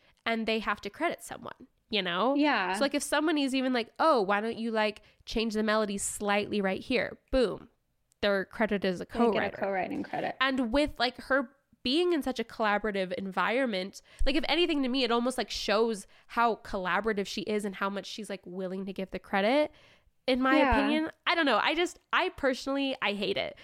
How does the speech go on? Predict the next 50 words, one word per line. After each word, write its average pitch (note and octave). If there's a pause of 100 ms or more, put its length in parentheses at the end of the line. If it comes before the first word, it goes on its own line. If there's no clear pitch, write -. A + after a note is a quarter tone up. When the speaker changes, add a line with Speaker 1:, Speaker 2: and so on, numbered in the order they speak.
(160)
Speaker 1:
because C4
I, C4+
in B3+
my D4
opinion C4
too, -
like, A3
music G#3+
is G#3
collaborative. - (200)
Like, A#3+
it C#4
is D#4
a D#4
form B3+
of G#3
Speaker 2:
Yeah. G#3+
Speaker 1:
expression, A3
but G3+
I G#3
think, A#3
like, A#3
some A3+
of G#3+
the G#3
best G3+
music G3+
comes C4
when, A#3
like, G#3 (300)
you A#3
are G#3
making G3+
it -
with -
other F#3+
people. B3+
And A3
I A#3
think B3+ (380)
that's B3+
what B3
Beyonce A#3+
does A3+
so A3+
well G#3+
is, G3+
like, F#3+
she A#3+
can, A3